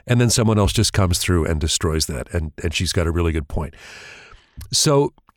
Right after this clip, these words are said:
despite the camera, which, as I said, uses a cellular network, reveals the home of one or both of the burglars,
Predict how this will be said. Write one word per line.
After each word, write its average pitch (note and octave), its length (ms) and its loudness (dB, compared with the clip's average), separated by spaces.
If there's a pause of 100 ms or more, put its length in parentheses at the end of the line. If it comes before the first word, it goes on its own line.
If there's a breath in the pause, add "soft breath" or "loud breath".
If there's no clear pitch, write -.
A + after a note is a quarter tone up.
(120)
despite D3+ 580 2
the A#3 100 2
camera, F2 580 0
which, F#2 140 -4
as F#2 120 2
I F#2 80 4
said, G2+ 300 2
uses G2 500 4 (160)
a E2+ 100 0
cellular G#2+ 500 4
network, D2+ 420 -2 (400 loud breath)
reveals C#3 680 4
the F#3 140 4
home F#2 500 2 (280 soft breath)
of F#2+ 260 2
one A2 320 4
or B2 60 4
both A2+ 260 2
of G2+ 80 2
the F#2+ 100 2
burglars, F2 560 2